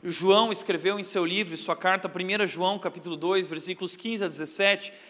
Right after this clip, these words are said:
Esse é o texto que nós vamos estudar nessa noite. Ele disse o seguinte: "Não amem este mundo, nem as coisas que o mundo oferece na vitrine. Porque quando amam o mundo,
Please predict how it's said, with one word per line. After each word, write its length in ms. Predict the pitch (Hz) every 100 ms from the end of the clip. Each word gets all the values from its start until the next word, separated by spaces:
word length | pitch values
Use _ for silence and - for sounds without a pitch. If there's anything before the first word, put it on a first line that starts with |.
| -
Esse 200 | 196 202
é 40 |
o 40 | 208
texto 420 | 214 220 233 214
que 120 | 202
nós 160 | 185 175
vamos 220 | 196 175
estudar 400 | 185 - 165 190
nessa 240 | 185 -
noite. 320 | 175 202 208 190
Ele 80 |
disse 260 | 170 220 220
o 40 |
seguinte: 520 | - 165 214 220 - - - - -
"Não 400 | 196 220 247 240
amem 360 | 240 302 294 254
este 300 | 247 - 240
mundo, 400 | 208 226 247 - - - _ _ _ _ _ _ _ _ _
nem 280 | 202 247 294
as 200 | 262 -
coisas 640 | - 254 262 302 285 277
que 160 | - 277
o 60 | 233
mundo 640 | 214 233 277 311 285 208
oferece 760 | 214 220 240 202 220 247 240 247
na 120 | 240
vitrine. 760 | 233 - 247 302 277 143 - - - _ _ _ _ _ _ _ _ _ _ _ _ _ _ _ -
Porque 340 | 262 277 285
quando 360 | 294 302 285 254
amam 340 | 302 320 285
o 60 | 233
mundo, 540 | 202 185 185 226 -